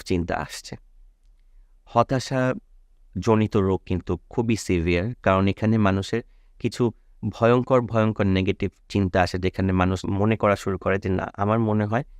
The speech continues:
এই দুনিয়াতে না থাকলেই ভালো হবে।" এটা কিন্তু একটা খুবই ভয়ঙ্কর একটা নেগেটিভ থট।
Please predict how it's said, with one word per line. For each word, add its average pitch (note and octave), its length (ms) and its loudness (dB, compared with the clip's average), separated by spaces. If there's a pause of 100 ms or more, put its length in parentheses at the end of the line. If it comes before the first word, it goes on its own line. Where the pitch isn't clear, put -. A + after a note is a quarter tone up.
(180)
এই A#2 220 0
দুনিয়াতে G2 440 2
না F#2 220 2
থাকলেই F#2+ 460 -4 (360)
ভালো E2 260 0
হবে।" - 280 -12 (200)
এটা G2+ 160 -4
কিন্তু G2+ 240 0
একটা B2+ 300 -2 (240)
খুবই C3+ 520 0 (480)
ভয়ঙ্কর A#2 560 2
একটা F2+ 160 -4
নেগেটিভ E2+ 420 -2
থট। - 300 -20